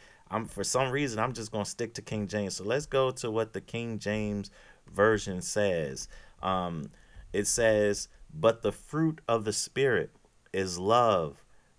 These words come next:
joy, peace, long-suffering,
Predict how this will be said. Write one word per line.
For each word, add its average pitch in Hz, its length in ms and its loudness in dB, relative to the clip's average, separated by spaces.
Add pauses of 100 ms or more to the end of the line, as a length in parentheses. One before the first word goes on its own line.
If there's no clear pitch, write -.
(120)
joy, 90 640 2 (460)
peace, 107 640 -6 (260)
long-suffering, 104 1300 0